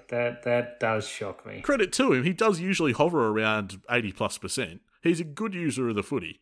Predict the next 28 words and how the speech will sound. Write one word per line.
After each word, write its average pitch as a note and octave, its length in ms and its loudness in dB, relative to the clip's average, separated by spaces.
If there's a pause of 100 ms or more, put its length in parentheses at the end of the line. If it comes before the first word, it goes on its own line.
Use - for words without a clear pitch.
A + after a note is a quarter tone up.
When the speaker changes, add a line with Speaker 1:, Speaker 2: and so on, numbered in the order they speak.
(120)
Speaker 1:
Uh, C3 220 6
Lauren B2+ 720 2 (140)
has A2+ 240 -2
asked, G#2 580 -2
"Should F#3+ 200 4
it E3+ 120 4
be C#3 140 2
concerning A2+ 480 -2
that G#2+ 140 -4
we've G#2+ 120 -2
only B2 220 0
had A2+ 300 -4
one C3+ 400 0
Rising B2 400 0
Star C#3+ 320 -2
nom A2 520 -2
as A2 220 -6
a A#2+ 60 -4
developing B2 560 -2
side?" D#3 420 -6 (880)
I'd A2+ 180 2
love B2+ 200 0
to - 80 -4
see C3 200 2
a A2+ 60 -2
few B2 220 -2
more, A2 280 0
Nick. G#2 380 -8